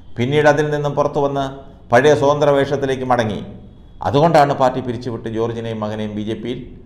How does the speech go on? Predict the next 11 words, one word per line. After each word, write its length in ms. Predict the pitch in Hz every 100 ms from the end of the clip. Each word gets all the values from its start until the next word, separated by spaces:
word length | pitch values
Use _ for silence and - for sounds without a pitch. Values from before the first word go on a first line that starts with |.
| - - -
ചേർത്തത്. 420 | 87 85 76 - - - - - - - 87
എന്തൊക്കെ 300 | 98 104 104 101
ചെയ്താലും 360 | 95 95 95 95
സർവ്വ 260 | 90 98 98 - - - - - - -
ക്രൈസ്തവ 340 | 110 113 123 110
സമൂഹം 280 | 110 104 101 98
ബി 80 | 98
ജെ 60 | 95 92
പിക്ക് 200 | - 92
എതിരാണ്. 320 | - 117 78 69 - - - - -
കാരണം 240 | 117 135